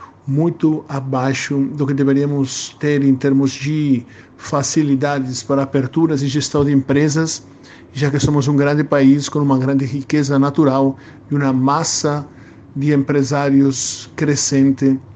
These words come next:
que está sofrendo muito por culpa de todos esses,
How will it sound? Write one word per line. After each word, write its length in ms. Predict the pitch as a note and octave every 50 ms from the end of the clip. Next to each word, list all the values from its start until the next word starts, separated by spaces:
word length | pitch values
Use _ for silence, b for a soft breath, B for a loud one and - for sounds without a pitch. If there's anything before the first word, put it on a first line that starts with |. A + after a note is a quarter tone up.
| B B B - -
que 120 | - - C#3
está 240 | C3+ - - D3+ C#3
sofrendo 680 | - - - D#3 C3+ - - - D#3 E3 E3+ F3 E3+ E3+
muito 420 | D#3 D3 D3 D3+ D3 C#3+ - C3+
por 180 | - C#3+ C3+ C3
culpa 260 | - D3 C3+ - C#3
de 160 | C3 C#3 C3
todos 460 | C3 - - D3+ D3 C#3 D3+ C#3 B2
esses, 540 | C3+ B2+ C3 - C3 B2+ A#2+ - - -